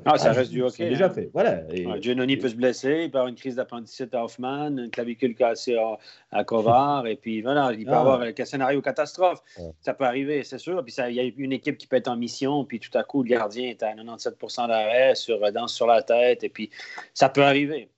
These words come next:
Speaker 1: Mais je dirais que
Speaker 3: Ouais.
Speaker 1: là, si, si on, si on veut être raisonnable, honnêtement, si vous avez une piécette à mettre, mettez-la sur Zug.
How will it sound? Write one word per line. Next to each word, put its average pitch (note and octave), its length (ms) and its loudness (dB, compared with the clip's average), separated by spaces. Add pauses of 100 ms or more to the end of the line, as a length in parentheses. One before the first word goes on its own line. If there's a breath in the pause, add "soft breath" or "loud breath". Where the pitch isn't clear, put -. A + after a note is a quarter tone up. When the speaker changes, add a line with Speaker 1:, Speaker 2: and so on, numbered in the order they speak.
Speaker 1:
Mais G#2+ 100 -14
je G2 80 -20
dirais A#2 220 -4
que A#2 120 -14
Speaker 3:
Ouais. A2 60 -2
Speaker 1:
là, B2 160 -2
si, - 320 -14 (160)
si C3 140 -8
on, C3+ 120 -8
si - 140 -16
on B2+ 100 -4
veut B2+ 80 4
être B2 140 0
raisonnable, A#2+ 480 0
honnêtement, A#2+ 480 -6
si - 320 -10
vous A2+ 60 4
avez A2+ 100 2
une A2 80 -6
piécette A#2+ 420 0
à A2 80 -4
mettre, A#2 240 -8
mettez-la G#2 320 -4
sur G2+ 200 -8
Zug. G2+ 320 -6